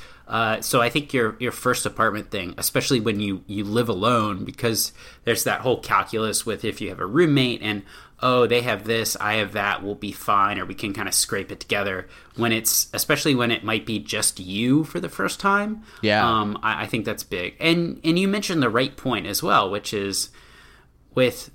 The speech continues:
Speaker 1: with things like weddings, um, and, and even, even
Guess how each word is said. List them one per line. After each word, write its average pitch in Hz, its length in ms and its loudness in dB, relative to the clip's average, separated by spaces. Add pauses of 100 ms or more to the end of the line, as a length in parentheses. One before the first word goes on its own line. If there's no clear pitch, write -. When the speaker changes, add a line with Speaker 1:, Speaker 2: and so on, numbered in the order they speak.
Speaker 1:
with 120 220 -4
things 120 340 -2
like 101 380 -4
weddings, 110 1040 0
um, 95 640 -4 (260)
and, 101 640 -6
and 139 140 -4
even, 180 580 4
even 156 640 0